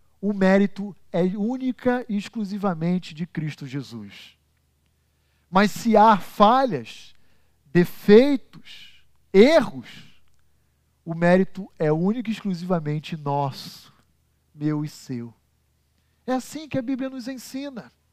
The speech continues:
Agora, por que que João faz questão de dedicar a sua obra a Cristo Jesus e a incluir ela no corpo da sua própria obra, uma vez que os seus irmãos estão em dor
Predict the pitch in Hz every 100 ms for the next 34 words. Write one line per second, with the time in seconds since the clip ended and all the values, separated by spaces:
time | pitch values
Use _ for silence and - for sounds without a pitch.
0 | _ _ _ _ _ _ _ _ - -
1 | 285 302 285 - _ _ _ _ _ _
2 | _ 349 302 - 311 359 359 - 226 175
3 | 190 185 208 170 117 - 233 247 - 247
4 | 214 - - 254 277 220 156 202 156 233
5 | 185 202 - - 202 175 180 - - 208
6 | 180 196 170 165 214 - 175 147 147 127
7 | 220 185 - - _ _ _ - 240 269
8 | 277 320 359 381 - 302 302 320 349 320
9 | 262 285 277 277 254 - 262 311 208 -
10 | - 160 156 165 - 196 175 190 190 185
11 | 170 156 135 113 - _ _ - _ -
12 | 277 277 214 226 302 254 - 240 - 294
13 | 233 226 226 269 302 233 214 - 262 233
14 | 196 165 247 269 254